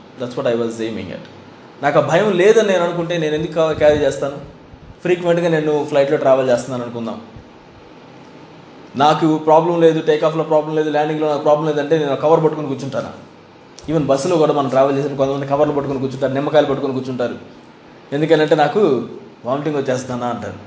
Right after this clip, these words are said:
మన కారులో కూడా అంటారు కదా, మీలో కొంతమంది కారులో కూర్చుని వెనక సీట్లో కూర్చుంటే అంటారు, కొంతమంది ముందు సీట్లో కూర్చుంటే అంటారు, కొంతమంది, "నాకు కడుపు తిప్పేస్తుంది" అంటారు. నీకు ఆ ప్రాబ్లం ఉందని నీకు తెలుసు కాబట్టి నువ్వు నిమ్మకాయ తెచ్చుకుంటావు, లేకపోతే ఇంకో కవర్ తెచ్చుకుంటావు, ఇంకేదైనా తినడానికి తెచ్చుకుంటావు. నీకు నాకు,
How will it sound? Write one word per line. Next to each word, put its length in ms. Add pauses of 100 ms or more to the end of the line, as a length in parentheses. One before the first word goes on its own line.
(220)
మన 100
కారులో 380
కూడా 160
అంటారు 220
కదా, 180
మీలో 180
కొంతమంది 400 (520)
కారులో 260
కూర్చుని 260
వెనక 160
సీట్లో 220
కూర్చుంటే 320
అంటారు, 240
కొంతమంది 260
ముందు 180
సీట్లో 240
కూర్చుంటే 320
అంటారు, 240
కొంతమంది, 480 (460)
"నాకు 280 (160)
కడుపు 220
తిప్పేస్తుంది" 480
అంటారు. 180 (400)
నీకు 180
ఆ 40
ప్రాబ్లం 400
ఉందని 180
నీకు 120
తెలుసు 200
కాబట్టి 680
నువ్వు 220
నిమ్మకాయ 320
తెచ్చుకుంటావు, 500 (360)
లేకపోతే 220
ఇంకో 120
కవర్ 300
తెచ్చుకుంటావు, 480 (160)
ఇంకేదైనా 300
తినడానికి 400
తెచ్చుకుంటావు. 380 (880)
నీకు 260
నాకు, 420